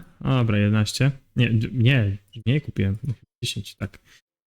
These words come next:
I jeszcze sobie otworzę-, nie mam tego już chyba. Kurde, ja sobie gdzieś to otworzyłem. Może otworzę? Jeszcze na szybko mam, dobra.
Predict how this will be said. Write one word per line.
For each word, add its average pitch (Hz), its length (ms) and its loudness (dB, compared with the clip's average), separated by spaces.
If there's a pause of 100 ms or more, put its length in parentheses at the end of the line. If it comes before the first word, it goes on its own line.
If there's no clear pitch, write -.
(180)
I 127 320 10
jeszcze 120 440 4
sobie 120 280 2
otworzę-, 120 560 2
nie 127 240 4
mam 117 260 4
tego - 240 -2
już - 180 0
chyba. 180 260 -2
Kurde, 175 720 2
ja 160 120 2
sobie 170 180 2
gdzieś 170 140 2
to - 120 0
otworzyłem. 170 760 4 (880)
Może 143 240 6
otworzę? 147 580 4 (180)
Jeszcze 131 320 2
na 127 60 4
szybko - 340 -2
mam, 101 260 4
dobra. 107 520 2